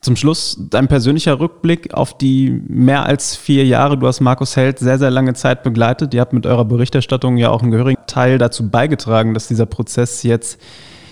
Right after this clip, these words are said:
ja, stattfinden wird. Wie blickst du auf diese Zeit zurück?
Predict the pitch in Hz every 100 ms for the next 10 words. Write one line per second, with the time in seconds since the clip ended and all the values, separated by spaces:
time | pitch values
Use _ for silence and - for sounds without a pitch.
0 | - - - - 110 - 127 - - 156
1 | 147 131 143 165 - 131 147 190 - 147
2 | - 147 - 151 - 139 117 -